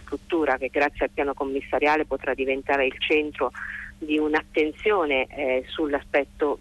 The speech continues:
strettamente museale ma anche educativo, formativo, di sistema di relazioni. E io mi auguro che sia il percorso di relazione in stretta connessione con Napoli. In fondo sono città,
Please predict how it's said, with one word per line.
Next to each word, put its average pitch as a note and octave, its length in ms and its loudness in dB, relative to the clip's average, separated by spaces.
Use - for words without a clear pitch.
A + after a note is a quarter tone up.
strettamente D#3+ 640 0
museale F3+ 580 2
ma C3+ 140 2
anche D#3+ 260 -2
educativo, D3+ 600 0
formativo, D3 580 0
di D4 200 -4
sistema D3 360 -2
di C#3+ 80 0
relazioni. B2+ 520 -2
E E3+ 80 2
io F#3 100 4
mi E3 100 4
auguro D#3+ 300 2
che - 220 -8
sia - 100 -2
il C#3+ 80 -4
percorso - 540 -4
di D3+ 100 -4
relazione D3 600 0
in C3+ 120 -8
stretta G3+ 320 -2
connessione C#3+ 680 -2
con B2 200 -4
Napoli. C3 460 0
In - 480 -12
fondo C#3+ 440 0
sono C#3+ 280 2
città, D3 500 0